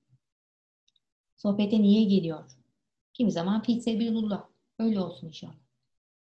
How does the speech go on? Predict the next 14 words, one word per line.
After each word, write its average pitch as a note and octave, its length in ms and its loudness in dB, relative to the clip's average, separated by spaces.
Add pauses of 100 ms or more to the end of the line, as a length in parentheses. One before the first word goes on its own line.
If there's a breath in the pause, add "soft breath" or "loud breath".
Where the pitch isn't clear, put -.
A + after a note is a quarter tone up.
(200)
Kimi C4+ 200 2
zaman F3+ 380 -2
da - 320 -8 (640)
bu C#4 120 0
bir A#3+ 100 6
sosyal A#3 640 2 (340)
teşkilattır, G3+ 1080 -2 (360)
e, F#3+ 60 -4
insan G#3+ 640 0
gücüdür. F3 640 -6 (880)
E, A3 40 -6
hem A3 260 0
sohbet G3+ 460 -4
dinler, F3+ 320 -4